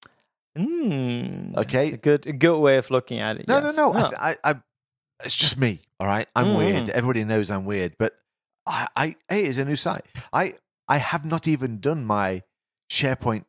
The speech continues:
Speaker 2: governance documents yet. I haven't even think, and I'm now already releasing it for the transformation team because the transformation team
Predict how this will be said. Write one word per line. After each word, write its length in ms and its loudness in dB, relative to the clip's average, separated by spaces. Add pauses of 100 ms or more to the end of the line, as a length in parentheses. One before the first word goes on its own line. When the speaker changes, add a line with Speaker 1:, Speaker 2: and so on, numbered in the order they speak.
(240)
Speaker 2:
governance 560 -4
documents 640 -6
yet. 140 -4
I 120 -2
haven't 180 -2
even 220 -6
think, 160 -8 (100)
and 160 0
I'm 180 -2
now 280 0
already 500 0
releasing 640 -2
it 320 -6
for 80 -14
the 60 0
transformation 760 -6
team 380 -8 (420)
because 300 -4
the 80 -10
transformation 600 -4
team 300 -4